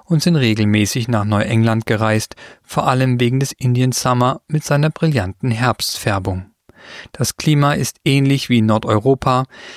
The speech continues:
aber die Wintertage sind viel länger, da der Breitengrad von Neuengland ungefähr dem von Florenz entspricht. Der Staat New Hampshire verzeichnet ein gesundes und stetiges Bevölkerungswachstum von einem Prozent pro Jahr,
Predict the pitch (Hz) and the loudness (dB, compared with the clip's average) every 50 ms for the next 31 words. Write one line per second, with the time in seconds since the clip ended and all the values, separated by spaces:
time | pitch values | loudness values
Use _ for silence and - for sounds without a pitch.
0 | - - - - 139 151 151 165 165 156 185 180 170 - 120 107 - 117 107 98 | -20 -20 -8 -2 0 0 2 2 2 2 2 2 2 0 -2 -2 0 0 0 0
1 | 101 104 117 117 - - 143 131 - - - 165 151 139 131 120 117 113 117 - | 2 0 0 -2 0 -2 -4 -4 -2 -2 -2 0 2 2 2 2 2 2 0 -2
2 | - - - - - _ - 127 123 139 147 - 143 135 127 120 113 - - 113 | -6 -16 -20 -20 -20 _ -6 -2 -2 -2 -2 -2 -4 -2 0 0 0 -2 -4 -6
3 | - - 110 104 104 - - - 127 113 107 107 120 - 147 131 127 117 113 113 | -4 0 0 0 0 0 -2 -2 0 2 2 2 2 0 0 2 2 2 2 0
4 | 113 117 - - - - 160 160 156 156 147 - - 135 127 123 113 - - 104 | 0 -2 -6 -8 -2 0 2 2 2 0 -2 0 0 0 0 0 -2 -2 -2 0
5 | 98 98 95 - - - 113 107 - - 143 135 131 135 127 117 - - - 107 | 0 0 -2 -4 -2 -2 -2 -2 -2 -2 -2 0 0 0 0 -2 -2 -4 -6 -6
6 | - - - - 104 92 - - - - - _ _ _ _ _ _ - - - | -6 -6 -8 -8 -8 -6 -8 -10 -16 -20 -20 _ _ _ _ _ _ -20 -20 -20
7 | - - - - - - - - 127 - - 160 156 151 - 170 147 127 160 170 | -20 -20 -20 -20 -20 -10 -4 -4 -2 -2 0 0 0 0 0 0 2 2 2 0
8 | 160 - - 143 135 143 - - - - 160 - - - 139 131 123 - - 107 | 0 0 0 0 0 0 -2 -6 -4 -4 -4 -4 -2 -2 -4 -2 -2 -2 -2 0
9 | 127 120 113 110 104 - 127 123 117 113 120 120 120 - - - 170 160 151 - | 2 2 2 2 0 2 2 2 2 2 2 0 0 -2 -4 -2 -2 -2 -2 -2
10 | - - 123 110 - 120 113 110 - - - 117 - - 143 135 - 120 113 110 | -2 -2 -2 -2 -2 0 0 -2 -2 0 -4 -4 0 0 0 0 2 2 2 2
11 | 104 - - 110 101 - - - - 120 117 117 123 120 - - 131 - - 156 | 0 0 -2 -2 -2 -2 -6 -6 -2 0 2 2 0 -2 -2 -4 -4 -4 0 0
12 | 139 143 143 147 143 - - 156 - - - 117 113 - - - 117 110 107 104 | 0 2 2 0 0 0 -2 -2 -2 -2 -2 -2 -2 -2 -2 0 2 2 2 2
13 | 107 113 117 | 2 0 -2